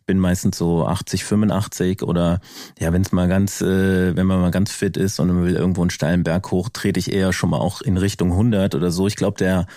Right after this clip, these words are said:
Otto-Normalverbraucher wird wahrscheinlich eher so siebzig, fünfundsiebzig oder so treten. Aber wenn man's in dem Bereich dann einstellt, ähm, schaltet, äh, Autoshift dann immer so, dass du diese Trittfrequenz fahren kannst. Also nutzt halt auch wirklich die ganze Gangbank-,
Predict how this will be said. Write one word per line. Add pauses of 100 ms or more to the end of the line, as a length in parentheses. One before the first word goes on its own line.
(140)
Otto-Normalverbraucher
wird
wahrscheinlich
eher
so
siebzig,
fünfundsiebzig
oder
so
treten. (400)
Aber
wenn
man's
in
dem
Bereich
dann
einstellt, (380)
ähm,
schaltet,
äh,
Autoshift
dann
immer
so,
dass
du
diese
Trittfrequenz
fahren
kannst.
Also
nutzt
halt
auch
wirklich
die
ganze
Gangbank-,